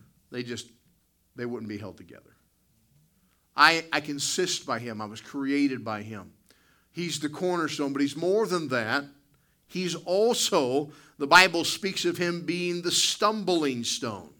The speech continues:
in Matthew twenty-one forty-four. The, so many come to Christ and they refuse the gospel because they stumble. They don't want to receive it.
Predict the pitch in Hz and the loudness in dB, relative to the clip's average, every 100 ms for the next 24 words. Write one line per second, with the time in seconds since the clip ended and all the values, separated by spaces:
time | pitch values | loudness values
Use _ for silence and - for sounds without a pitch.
0 | _ _ _ _ _ _ _ - 127 151 | _ _ _ _ _ _ _ -12 4 8
1 | 165 156 165 160 175 170 165 170 170 170 | 8 6 -4 -4 -2 0 0 0 -2 -6
2 | 175 170 - - - - _ - _ _ | -6 -8 -10 -14 -16 -18 _ -20 _ _
3 | _ _ _ _ - 156 160 151 147 139 | _ _ _ _ 0 6 8 8 6 2
4 | - - - 214 208 220 233 202 208 208 | -2 -2 6 6 8 6 6 6 8 6
5 | 190 - 180 220 220 - - 185 165 - | 6 2 8 10 10 6 0 -2 -2 -6
6 | - 160 214 214 196 185 190 240 240 170 | -8 6 8 10 6 4 2 2 2 2
7 | 190 190 226 233 - 202 175 185 196 180 | 6 10 12 10 4 -2 0 2 2 2
8 | 180 - 208 226 196 165 - - - 180 | -2 0 0 0 0 -2 -4 -8 2 6
9 | 202 214 202 196 185 - 220 156 117 | 6 4 0 0 0 -2 -4 -6 -6